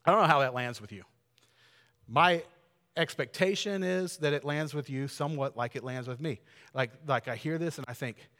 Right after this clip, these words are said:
"I got a lot of questions about that." And, like, "I don't know about that."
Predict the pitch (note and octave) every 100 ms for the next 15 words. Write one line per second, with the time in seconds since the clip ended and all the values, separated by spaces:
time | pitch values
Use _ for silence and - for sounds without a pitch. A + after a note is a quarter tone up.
0 | _ _ - D#3 A#2 A#2+ C3 - A#2 G2
1 | F2 F2 - D2+ - _ _ _ _ _
2 | _ _ _ _ _ _ _ _ _ _
3 | _ _ - B2 A#2+ A2 D#3+ _ _ -
4 | C#3 D#3+ D3+ C#3 A#2+ A2+ G2+ F2+ F#2 D2+